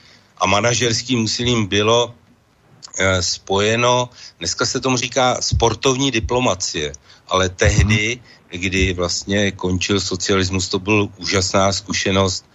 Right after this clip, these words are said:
Speaker 1: samozřejmě pro mě a pro mých pár přátel,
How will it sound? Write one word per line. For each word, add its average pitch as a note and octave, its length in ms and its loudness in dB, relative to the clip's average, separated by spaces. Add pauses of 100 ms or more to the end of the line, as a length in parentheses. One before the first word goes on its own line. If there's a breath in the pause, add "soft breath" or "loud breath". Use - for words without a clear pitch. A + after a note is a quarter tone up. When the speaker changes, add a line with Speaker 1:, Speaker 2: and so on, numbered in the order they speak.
(200 loud breath)
Speaker 1:
samozřejmě F#2+ 520 -2
pro E2+ 280 -2
mě F#2 360 0
a E2+ 180 0
pro E2+ 240 -2
mých F#2 440 -2 (160)
pár F2 240 2
přátel, F#2 720 0